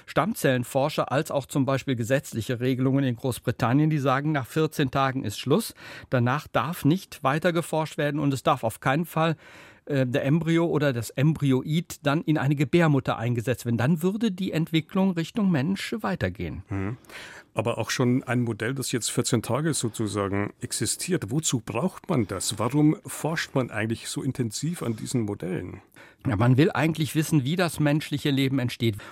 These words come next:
Speaker 1: Und man hofft dadurch herauszufinden, warum viele Schwangerschaften in den ersten Tagen gewissermaßen scheitern, weil der Embryo sich gar nicht einsetzt.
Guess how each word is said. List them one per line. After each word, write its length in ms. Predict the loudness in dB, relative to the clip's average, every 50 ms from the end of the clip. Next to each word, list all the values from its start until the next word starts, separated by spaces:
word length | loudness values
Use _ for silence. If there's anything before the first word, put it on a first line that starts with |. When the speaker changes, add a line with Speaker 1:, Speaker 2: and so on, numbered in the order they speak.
| -8 -2
Speaker 1:
Und 140 | 2 4 6
man 180 | 6 6 4
hofft 220 | 2 0 0 0 0
dadurch 300 | 0 2 2 0 0 0
herauszufinden, 640 | -2 -4 -2 -2 -4 -4 -4 -6 -2 0 2 2 2
warum 380 | 2 2 2 4 4 4 4 4 0 -8 -20 -20 _
viele 440 | _ -12 -4 -2 0 2 2 2 0
Schwangerschaften 800 | 0 -2 -2 0 2 2 0 0 0 -2 -4 -4 -4 -4 -6 -4 0
in 140 | 0 2 2
den 140 | 2 0
ersten 340 | 0 0 -2 0 0 0 0
Tagen 400 | 0 0 0 0 0 2 4 4
gewissermaßen 640 | 4 2 0 0 -2 0 0 2 0 0 0 -2 -6
scheitern, 420 | -6 -4 -2 -2 -2 -2 -2 -2 -2
weil 120 | -2 0
der 160 | 0 -2 0
Embryo 380 | 0 -2 0 0 0 0 0 0
sich 180 | 0 -4 -2 -2
gar 180 | 0 2 2
nicht 200 | 2 0 0 -4 -6
einsetzt. 580 | -4 0 2 2 4 4 2 2 0 0 -8